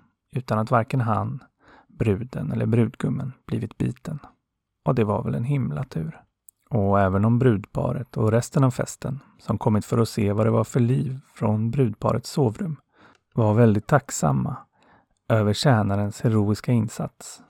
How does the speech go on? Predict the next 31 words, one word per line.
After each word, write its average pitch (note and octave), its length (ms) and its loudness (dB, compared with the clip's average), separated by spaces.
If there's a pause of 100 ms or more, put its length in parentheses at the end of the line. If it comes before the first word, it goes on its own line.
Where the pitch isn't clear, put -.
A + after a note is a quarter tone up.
så - 160 -8
undrade G2+ 380 4
de F#2+ 120 0
förstås - 480 -10
hur - 40 -6
han A#2 140 -2
kunde G#2+ 220 0
veta C#3 440 -2
att - 60 -6
det - 60 -18
skulle A2 220 -4
vara A#2 100 2
fullt - 380 -2
av G2+ 100 -4
ormar C3+ 420 0
där. - 280 -10 (640)
Ja, G#2 420 -4 (340)
och - 120 -2
den G#2+ 140 6
unge A2 160 6
mannen, A#2 480 2 (500)
han C3 320 4
undrade G#2 540 4
varför A#2 440 0
tjänaren G#2+ 520 2
betett - 300 -6
sig A#2+ 100 -4
så B2+ 120 -2
underligt A#2 480 0
hela A#2+ 180 2
dagen. C#3+ 460 0